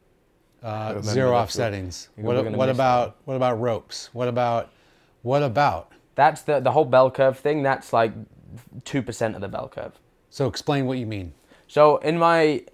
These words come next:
Speaker 2: I know exactly.
Speaker 1: Or, or, or, or if you don't want to, I, I mean, just tell me how you feel about it.
Speaker 2: I feel like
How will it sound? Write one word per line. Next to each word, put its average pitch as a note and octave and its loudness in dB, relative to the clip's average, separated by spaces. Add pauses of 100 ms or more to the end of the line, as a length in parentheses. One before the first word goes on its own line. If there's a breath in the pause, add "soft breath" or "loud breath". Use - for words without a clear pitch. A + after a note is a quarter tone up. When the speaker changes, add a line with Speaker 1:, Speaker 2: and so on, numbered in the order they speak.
(840)
Speaker 2:
I B2+ 4
know C3+ 4
exactly. B2 2
Speaker 1:
Or, D3 4 (260 soft breath)
or, E3+ 8
or, F3+ 8
or E3 4
if C3 0
you D#3 2
don't D3 2
want D3 0
to, B2+ -2
I, B2+ -2
I B2 -4
mean, B2 -6 (440 soft breath)
just - -4
tell F3+ 2
me F#3+ 2
how F3 0
you E3+ 0
feel D#3 -2
about D#2+ -6
it. - -20 (300 soft breath)
Speaker 2:
I D#3 6
feel A#2 2
like G#2+ 0